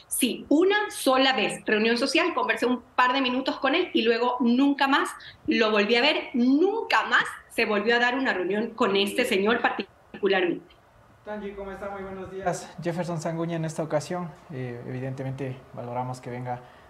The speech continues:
Speaker 2: a responder las preguntas que creemos pertinentes respecto a lo que ha sido este informe. Usted dice, "No me he reunido con Rubén Cherres más que una sola vez y tampoco he hablado con gente cercana a él".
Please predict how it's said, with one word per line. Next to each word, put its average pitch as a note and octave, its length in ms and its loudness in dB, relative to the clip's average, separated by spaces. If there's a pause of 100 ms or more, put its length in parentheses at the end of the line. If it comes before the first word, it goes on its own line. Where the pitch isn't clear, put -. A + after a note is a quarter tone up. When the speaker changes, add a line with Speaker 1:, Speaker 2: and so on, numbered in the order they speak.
Speaker 2:
a B2+ 140 -2
responder C3+ 400 -6
las C3 140 -2
preguntas C3 400 -6
que C3 100 -10
creemos C3 320 -8
pertinentes C3+ 580 -8
respecto C3 400 -10
a B2+ 60 -6
lo B2+ 140 -6
que C3 80 -10
ha - 20 -8
sido C3 220 -8
este C3 160 -10
informe. C3 420 -6 (380)
Usted E3 160 -2
dice, F3+ 400 0
"No D#3+ 260 0
me F3+ 80 2
he F3+ 60 4
reunido E3 480 -2
con D#3 400 0
Rubén D#3 300 -2
Cherres E3+ 360 -2
más C#3+ 160 -2
que - 100 -10
una D3+ 120 -2
sola D3+ 240 0
vez E3+ 400 -2
y C#3 240 0
tampoco D3 340 -4
he - 0 -
hablado D3 220 2
con C#3+ 120 -6
gente C#3+ 300 -6
cercana C#3 540 -4
a G3+ 80 4
él". C#3+ 100 -2